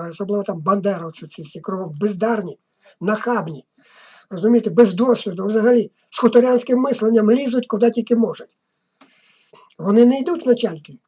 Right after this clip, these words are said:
ну там начальник, конечно, позаймав, вони йдуть, так сказати, в заступники, там, інші, розумієте,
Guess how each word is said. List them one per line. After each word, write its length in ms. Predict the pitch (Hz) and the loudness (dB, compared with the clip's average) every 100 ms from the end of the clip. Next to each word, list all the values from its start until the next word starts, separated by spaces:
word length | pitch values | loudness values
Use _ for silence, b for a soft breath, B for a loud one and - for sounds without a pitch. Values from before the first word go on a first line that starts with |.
| _ | _
ну 80 | - | -8
там 180 | 233 156 | -6 -6
начальник, 440 | 147 160 240 220 | -10 -6 -4 -4
конечно, 240 | - 175 - | -8 -14 -14
позаймав, 380 | 156 180 190 143 | -16 -12 -12 -12
вони 180 | 165 233 | -4 -4
йдуть, 220 | 247 247 - B B B - | -2 -4 -6 B B B -10
так 140 | 214 | -2
сказати, 280 | 247 240 240 _ _ b b b b b | 0 0 -2 _ _ b b b b b
в 60 | - | -6
заступники, 800 | 185 175 277 294 254 240 226 220 | -4 -2 0 0 2 2 2 0
там, 280 | 208 175 151 | -4 -8 -4
інші, 360 | 226 240 220 170 | 0 0 -2 -12
розумієте, 560 | 170 165 190 226 214 | -14 -12 -8 -8 -10